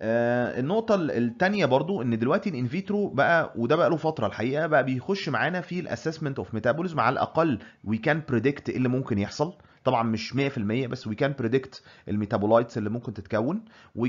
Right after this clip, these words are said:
can predict كمان الفارماكوكاينيتيك بيهيفير بتاع الكومباوند ده ممكن يبقى عامل ازاي ان فيترو.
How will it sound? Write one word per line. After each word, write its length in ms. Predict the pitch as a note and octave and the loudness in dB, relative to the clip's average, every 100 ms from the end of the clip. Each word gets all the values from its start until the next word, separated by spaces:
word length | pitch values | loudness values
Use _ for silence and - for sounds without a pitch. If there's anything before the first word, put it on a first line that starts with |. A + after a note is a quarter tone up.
| B2 | 0
can 220 | F#3 F#3+ | -2 -2
predict 320 | D#3+ E3+ - | -4 -4 -4
كمان 240 | D#3 C3 D#3+ | -4 -2 -2
الفارماكوكاينيتيك 840 | E3 B2+ C3+ D3+ D3+ A2+ C#3+ A#2+ | -4 -4 -4 -6 -4 -4 -4 -4
بيهيفير 560 | G#2+ A2+ D3+ D3 C#3 C#3 | -4 0 0 2 0 0
بتاع 240 | G#2 A#2+ | -2 -4
الكومباوند 480 | A#2+ - G2+ C3+ C3 | -4 -8 -4 -2 -2
ده 60 | A#2 | -4
ممكن 240 | A#2+ B2 | -4 -4
يبقى 140 | G2 | -4
عامل 160 | G2 C3 | -4 -4
ازاي 340 | G2 A#2+ E3+ - | -4 -4 -4 -6
ان 120 | D#3 | -4
فيترو. 360 | C3+ C#3 E2+ | -2 -4 -6